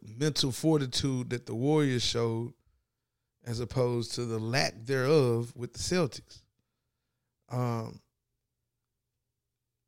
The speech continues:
I know we talk about players complaining and stuff like that, but my God,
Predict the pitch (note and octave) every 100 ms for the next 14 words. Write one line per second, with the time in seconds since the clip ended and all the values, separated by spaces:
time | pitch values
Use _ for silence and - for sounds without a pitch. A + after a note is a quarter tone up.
0 | _ _ - A3 A3 G3+ G3 F#3 F3+ E3+
1 | D3+ C#3 C3 B2 - C3 C3 B2 A#2 -
2 | G2+ F#2+ B2+ B2 A#2+ A#2+ A#2 A2 G#2 -
3 | B2+ A2+ A#2 A#2 B2+ A#2+ - _ _ _
4 | _ - A2+ - - G2 C#3+ D#3+ - -
5 | _ _ - - G3+ C#3+ -